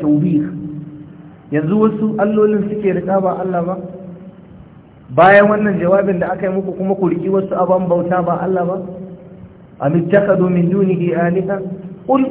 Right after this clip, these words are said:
ga ya musu hatu burhanakum. Ku kawo dalilan ku hujjatukum ko hujjatukum ala dalik. Me ya hujjar ku na bauta wani ba Allah ba? Me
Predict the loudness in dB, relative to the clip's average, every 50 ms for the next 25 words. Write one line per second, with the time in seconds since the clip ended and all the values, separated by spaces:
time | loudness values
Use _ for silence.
0 | 0 0 2 2 4 2 0 0 -2 -2 -2 0 0 0 0 -2 -4 -4 -4 -4
1 | -4 -4 -2 -2 -2 -2 -4 -6 -6 -8 -8 -10 -12 -14 -14 -16 -14 -10 -6 -6
2 | -4 -2 0 0 2 2 0 0 0 0 0 0 0 0 -2 -2 -2 -4 -4 -2
3 | -2 -2 -2 -2 -2 -2 -2 -4 -4 -6 -6 -8 -8 -10 -12 -14 -16 -16 -10 -2
4 | 2 2 2 4 2 0 0 2 0 0 0 0 -2 -4 -4 -4 -2 -2 -2 0
5 | 0 0 0 -2 -2 -4 -6 -8 -10 -10 -12 -8 -6 0 2 4 6 6 6 4
6 | 4 0 0 0 0 0 -2 -2 -2 -2 -2 0 0 0 0 0 0 0 0 0
7 | -2 -2 -2 -4 -4 -4 -6 -6 -8 -8 -8 -10 -12 -12 -14 -16 -18 -18 -14 -6
8 | 0 2 4